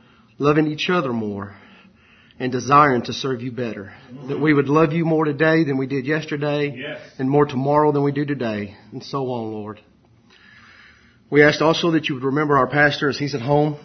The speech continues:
Speaker 2: Yes.
Speaker 1: fighting whatever he's fighting, Lord. We ask that you give him strength. You have given us a great and caring shepherd, Lord, and we know that he's concerned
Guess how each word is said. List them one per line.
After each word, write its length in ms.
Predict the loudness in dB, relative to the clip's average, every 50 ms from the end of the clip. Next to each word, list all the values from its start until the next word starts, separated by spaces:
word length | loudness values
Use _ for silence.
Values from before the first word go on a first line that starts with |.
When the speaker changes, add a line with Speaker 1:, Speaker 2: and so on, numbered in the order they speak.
| -20 -20
Speaker 2:
Yes. 220 | -20 -20 -20 -20 -20 -20 -20 -20 -20 -20 -20 -10 0 4
Speaker 1:
fighting 300 | 4 4 6 6 4 4
whatever 280 | 4 4 4 4 4
he's 220 | 2 0 0 -2 0
fighting, 280 | 0 0 2 2 0
Lord. 200 | 0 0 -2 0
We 120 | 0 0 -2
ask 180 | -2 -6 -8
that 100 | -10 -10
you 60 | -8 -6
give 160 | -6 -4 -6
him 100 | -6 -10
strength. 580 | -10 -6 -4 -2 0 0 0 0 -2 -4 -8 -16 -20 -20 -20 _ -20 -20 -20 -20 -20 -20 -18 -10 -6
You 120 | -2 -2
have 100 | 0 2
given 240 | 2 2 2 4 2
us 160 | 0 0 -2
a 80 | -6 -8
great 680 | -8 -12 -14 -6 -2 2 4 4 4 4 2 -2 -6 -14 -20 -20 -20 _ _ _ -12
and 160 | -12 -12 -10
caring 420 | -8 -2 2 4 4 4 2 0
shepherd, 440 | -4 -4 -4 -4 -4 -4 -8 -10 -8
Lord, 240 | -6 -6 -4 -4 -4
and 100 | -6 -6
we 60 | -6 -4
know 280 | 0 2 2 2 2
that 80 | 2 0
he's 280 | -4 -6 -6 -8 -10 -14 -16 -18 -20 -20 -20 -20 -20 -20 -20 -20 -20 -20 -20 -20 -20 _ _ _ _ -8
concerned 680 | -4 -4 -2 0 2 4 6 6 8 6 6 6 4